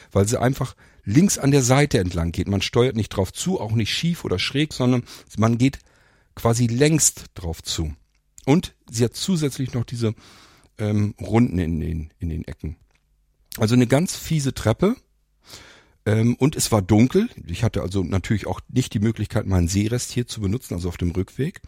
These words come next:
Ähm, es hat funktioniert, aber das kann auch sein, dass es zufällig gewesen ist. Das heißt, ich bin mit meinem Langstock lang gependelt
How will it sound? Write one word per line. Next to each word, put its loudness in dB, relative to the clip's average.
Ähm, 0
es -2
hat -2
funktioniert, 2
aber 2
das -4
kann 0
auch -4
sein, -2
dass -6
es -6
zufällig -2
gewesen -8
ist. -16
Das 0
heißt, 4
ich 0
bin 2
mit 0
meinem 2
Langstock -2
lang 0
gependelt 0